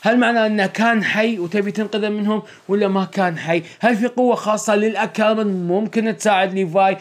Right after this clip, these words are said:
أو ما في قوة خاصة ممكن تساعد ليفاي؟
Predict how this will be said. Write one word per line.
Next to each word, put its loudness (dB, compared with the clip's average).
أو 4
ما 2
في -2
قوة 2
خاصة 0
ممكن -2
تساعد 2
ليفاي؟ 2